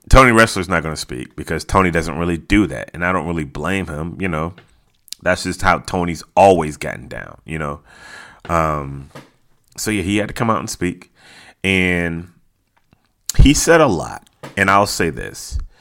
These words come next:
Um, Landry Fields, to me, is very politician-like. And not to the point that I think that what he's saying is a bunch of B S.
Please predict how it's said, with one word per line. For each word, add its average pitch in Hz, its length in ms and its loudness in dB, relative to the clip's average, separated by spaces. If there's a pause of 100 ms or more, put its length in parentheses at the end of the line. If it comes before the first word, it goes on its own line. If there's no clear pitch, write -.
(480)
Um, 80 480 -2
Landry 110 440 0
Fields, 101 460 -2
to 95 100 -6
me, 85 360 -4
is 73 220 -10
very 80 520 -4
politician-like. 73 1400 0 (920)
And 92 440 -2
not 131 380 2 (320)
to 156 120 0
the 135 80 -2
point 113 380 -2
that 90 100 -4
I 95 120 0
think 110 300 -6
that 90 100 -2
what 95 140 -2
he's 87 160 -6
saying 95 360 -4
is 78 100 -8
a 80 60 -8
bunch 85 240 -8
of - 160 -18
B 82 200 -2
S. 82 480 -8